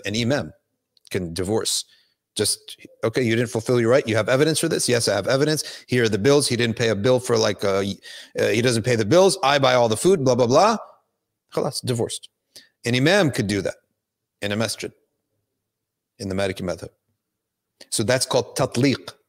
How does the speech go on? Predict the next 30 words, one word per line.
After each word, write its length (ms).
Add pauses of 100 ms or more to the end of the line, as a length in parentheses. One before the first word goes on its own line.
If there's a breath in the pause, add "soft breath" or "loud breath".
(840)
where 160
a 40
judge 420
divorces 500
you 160
or 140
an 80
imam 280
divorces 500
you 240 (500 soft breath)
from 500
your 180
husband 540
because 240
he's 100
not 140
fulfilling 320
his 100
job. 300
Let's 160
say 80
he 120
is 100
fulfilling 320
a 20
job, 220 (100)
you 100
pay 200
him, 120 (1080)
right? 160